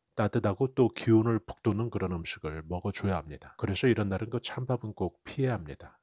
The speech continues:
따뜻한 음식만 먹어야 합니다. 한강날 그 꿀을 찍어 먹는 것은 그 풍수적으로 또 재물운과 또 복을 크게 그 끌어당깁니다. 꿀은 그 금전과 풍요를 그 불러들입니다.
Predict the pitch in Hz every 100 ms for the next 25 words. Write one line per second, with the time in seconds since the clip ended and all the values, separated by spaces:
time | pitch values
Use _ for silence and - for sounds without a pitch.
0 | - 104 - 113 107 101 82 - 98 98
1 | 85 90 80 71 - - - - 117 107
2 | 113 120 123 110 101 156 147 135 123 113
3 | 104 95 90 82 - 120 110 - 143 185
4 | 107 98 85 82 82 - 101 104 101 101
5 | 95 98 107 - 104 - 92 90 78 -
6 | - 113 95 82 - 127 131 104 87 80
7 | 98 - - 135 147 135 113 - - 101
8 | 107 101 95 95 90 - 127 123 117 -
9 | 90 - 107 107 92 76 - -